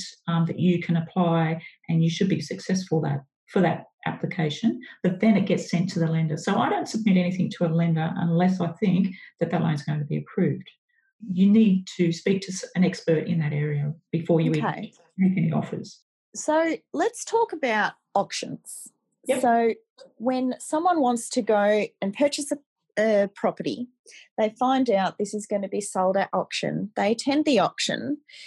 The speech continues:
Speaker 1: Mm-hmm.
Speaker 2: Some people may be aware and some people may not be aware, but at an auction, anything purchased on that day, either as a bidder or post-auction, but as long as it's the same day, will
Speaker 1: Mm.
Speaker 2: not have a cooling off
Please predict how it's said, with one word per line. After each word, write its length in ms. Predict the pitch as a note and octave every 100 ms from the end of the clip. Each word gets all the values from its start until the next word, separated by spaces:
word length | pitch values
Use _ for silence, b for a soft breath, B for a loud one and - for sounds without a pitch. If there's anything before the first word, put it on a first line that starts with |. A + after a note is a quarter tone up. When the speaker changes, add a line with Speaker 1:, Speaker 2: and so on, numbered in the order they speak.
| B F#3+
Speaker 1:
Mm-hmm. 240 | F#3+ A3+ A3
Speaker 2:
Some 260 | - D#4 F4
people 340 | C#4+ A#3+ A#3
may 240 | G3+ G3 G3+
be 160 | G3+
aware 300 | G3 G3+ G3
and 120 | G3
some 180 | F#3+ F3+
people 300 | F#3+ E3+ F#3
may 180 | F3+ F3
not 180 | A3 -
be 140 | G3
aware, 320 | E3 A2+ G2 -
but 200 | G#3 G3+ - A3
at 160 | G3
an 120 | G3
auction, 600 | F#3 - - D3 F3+ D4 - _ _ _
anything 420 | A3+ B3 C4+ A#3+
purchased 560 | A#3 A3 F3+ - F#3+ -
on 140 | F3+
that 180 | F3 - -
day, 480 | D#3 A#2+ G2 B2 -
either 460 | - F#3+ F#3+ F#3 F3 -
as 180 | E3+ E3+
a 100 | E3 -
bidder 300 | G#3+ A#3+ G4 G#4 _ _ -
or 180 | G3 -
post-auction, 960 | - G3+ A3 G3 D#3+ - E3+ F3 C4+ -
but 140 | - G3
as 140 | G#3
long 160 | B3 D4
as 100 | D4+
it's 140 | -
the 60 | A#3
same 300 | - F#3 F3
day, 440 | E3+ - F3+ D4+ - _ _
will 160 | G#3+ A#3+
Speaker 1:
Mm. 40 |
Speaker 2:
not 200 | A#3 A3
have 160 | A#3 G3+
a 40 |
cooling 400 | G#3 - F#3+ F#3
off 180 | D#3+ E3